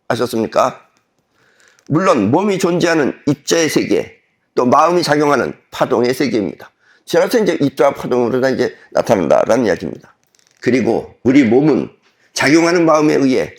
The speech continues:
움직여지는 것입니다. 마음이 작용하면 몸이 움직여지는 거예요. 근데 어떨 때는 몸하고, 마음하고 다르게 여러분들이 느껴지죠.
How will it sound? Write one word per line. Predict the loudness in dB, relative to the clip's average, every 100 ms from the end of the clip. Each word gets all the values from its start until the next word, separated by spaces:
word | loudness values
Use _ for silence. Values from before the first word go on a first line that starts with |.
| -4
움직여지는 | 0 0 0 0 0 2
것입니다. | 0 -2 -6 -6 -12 _ _ _ _ _ _ _ _ _ -2
마음이 | 2 2 2
작용하면 | 0 0 2 2
몸이 | 0 2
움직여지는 | 2 2 0 0 0
거예요. | 0 -2
근데 | -2 0
어떨 | 0 -2
때는 | -2 0
몸하고, | 2 2 0 0
마음하고 | 0 2 0
다르게 | -2 -2 0 0
여러분들이 | 0 0 0 0
느껴지죠. | 0 -2 -4 -4 -4